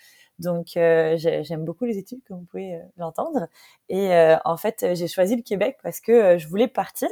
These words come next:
et changer de continent. Mais, euh, bah, quand on a, quand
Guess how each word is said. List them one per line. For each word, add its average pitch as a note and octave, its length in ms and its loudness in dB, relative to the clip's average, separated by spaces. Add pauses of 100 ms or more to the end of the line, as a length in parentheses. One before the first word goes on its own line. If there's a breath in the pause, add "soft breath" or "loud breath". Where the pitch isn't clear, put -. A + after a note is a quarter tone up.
(120)
et F3 100 -4
changer G3+ 340 -2
de G#3 240 0
continent. G#3+ 600 -4
Mais, F3 320 2
euh, D#3+ 40 0 (480 loud breath)
bah, F3+ 160 4
quand G#3 200 -2
on G#3 120 -4
a, F#3 240 2
quand F3 120 -12